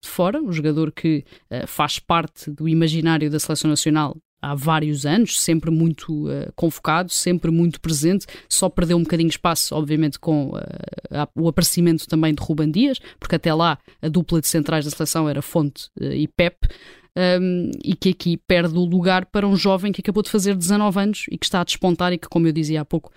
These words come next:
tem dez, onze jogos, eh, no Campeonato Português. Portanto, acho que esse é o início, ehm, do futuro da seleção nacional. Começa por aqui esta, esta renovação da seleção nacional que cola com o nosso passado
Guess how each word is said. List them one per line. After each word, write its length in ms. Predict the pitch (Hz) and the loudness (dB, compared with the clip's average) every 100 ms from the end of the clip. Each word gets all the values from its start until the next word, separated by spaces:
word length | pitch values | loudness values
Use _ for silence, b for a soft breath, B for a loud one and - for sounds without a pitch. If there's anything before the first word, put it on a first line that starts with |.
| b | b
tem 160 | 165 160 | 2 4
dez, 240 | 165 156 | 4 4
onze 180 | 165 151 | 2 2
jogos, 400 | - 147 147 - - | 0 -4 -4 -14 -10
eh, 140 | 151 151 | -6 -4
no 100 | 160 | -2
Campeonato 380 | 156 160 165 | 0 0 0
Português. 460 | - - 156 135 - B B | -4 -2 -2 -2 -6 B B
Portanto, 240 | B 175 190 | B 0 0
acho 140 | 190 | 0
que 80 | 226 | 0
esse 140 | - | 2
é 40 | 208 | 2
o 120 | 196 | 4
início, 560 | 208 214 214 - 208 - b b - | 4 4 2 0 -4 -6 b b -6
ehm, 640 | 160 147 143 143 - - - | -2 -2 -2 -4 -4 -6 -8
do 240 | 156 185 | -2 0
futuro 640 | - - - 202 196 180 165 | 0 -2 -2 2 2 2 2
da 100 | 165 | 0
seleção 320 | 170 156 160 | 0 0 0
nacional. 340 | 156 156 131 | 2 0 -2
Começa 320 | - 170 - | 0 0 0
por 200 | 160 185 | 0 0
aqui 300 | 175 - 175 | 0 0 0
esta, 240 | 160 - 160 | 0 -2 -4
esta 380 | 135 131 - 170 | -2 -4 -2 -2
renovação 760 | 170 190 175 175 - 175 160 | 4 4 4 2 0 2 2
da 100 | 156 | 0
seleção 320 | - 170 196 | -2 -4 0
nacional 380 | 185 - 214 220 B B B | 0 2 0 0 B B B
que 100 | - | -4
cola 320 | 220 208 190 | 0 2 0
com 140 | - 180 | -2 0
o 40 | |
nosso 260 | 180 180 - | 2 0 -2
passado 460 | - 190 - 190 | -2 0 2 0